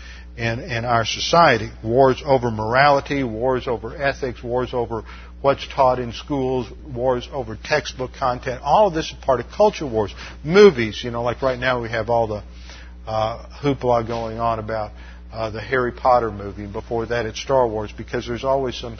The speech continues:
sort of religious overtones to these things, even though people living in a secular society don't think there are. There, there really are, but, but we all live in our own little reality, so we can interpret it any way we want to.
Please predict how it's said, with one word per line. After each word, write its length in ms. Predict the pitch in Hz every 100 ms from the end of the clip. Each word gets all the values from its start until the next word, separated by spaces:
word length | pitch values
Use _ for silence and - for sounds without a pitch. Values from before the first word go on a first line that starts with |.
| -
sort 180 | 127 117
of 120 | 104
religious 500 | 110 110 120 110 -
overtones 600 | 131 120 117 - 110 113
to 100 | -
these 220 | 110 113 -
things, 260 | 117 104
even 220 | 117 107 110
though 220 | 110 104 - - - -
people 300 | 147 143 135
living 280 | 123 120 123
in 120 | 113
a 80 | 107
secular 420 | - 131 127 117
society 480 | 104 110 135 131 117
don't 200 | 117 117
think 220 | 220 233
there 220 | 135 107 95
are. 200 | 90 - - - - - -
There, 180 | 135 151
there 160 | 143 143
really 340 | 147 143 135
are, 260 | 175 196 127
but, 220 | 123 139 139
but 200 | 143 143
we 120 | 143
all 220 | 147 156
live 200 | 151 143
in 80 | 139
our 180 | 127 131
own 140 | 139
little 200 | 131 131
reality, 560 | 120 123 156 131 123 135
so 300 | - 123 139
we 140 | 135
can 140 | 127 127
interpret 460 | 110 165 156 139
it 60 | 120
any 160 | 120 117
way 160 | 120
we 140 | 113 113
want 280 | 151 170
to. 160 | -